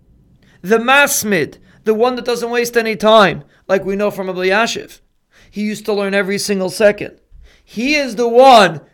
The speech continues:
that has real godless. And in the Steipler's eyes, he is the one that you should go to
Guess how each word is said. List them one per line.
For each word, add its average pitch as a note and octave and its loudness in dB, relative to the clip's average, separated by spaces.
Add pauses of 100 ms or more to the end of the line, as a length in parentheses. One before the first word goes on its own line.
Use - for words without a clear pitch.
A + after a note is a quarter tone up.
(100)
that F#3+ 0
has E3+ -4
real D3+ -4
godless. - -10 (580)
And G#3+ 2
in G3 -6
the F#3+ -6
Steipler's A#3 0
eyes, A#3+ 6 (160)
he A#3+ -6
is A3+ -2
the G#3 4
one A3+ 6
that G#3+ 4
you G3+ -4
should F#3 -2
go A3+ 6
to C4 -4